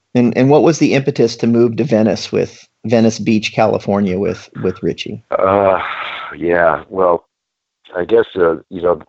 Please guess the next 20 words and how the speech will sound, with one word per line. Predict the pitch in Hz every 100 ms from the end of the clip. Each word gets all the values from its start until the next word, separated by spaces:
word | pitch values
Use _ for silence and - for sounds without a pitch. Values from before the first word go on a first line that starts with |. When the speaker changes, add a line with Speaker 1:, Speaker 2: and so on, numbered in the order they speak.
| _
Speaker 2:
Richie | 90 98 -
and | 101
I | 95 85
were | 85 82 - _ _ _ _ _
breaking | 82 90 90 85 73
discs | 90 87 - 82
left | 82 -
and | 80
right | 78 82 80 - _ _ _ _ _ _ - -
in | 78
the | 78
cold, | - 92 92 80 - -
and, | 80 80 80
uh, | 78 78 71 - _ _ _ _ _
in | 82 76 76 -
seventy-seven | 85 80 80 73 - 90 85 76 60 _ _ _ _ _ -
over | 73 76
that | 73 69
winter, | 76 82 85 71 65 -
and | 71 73 76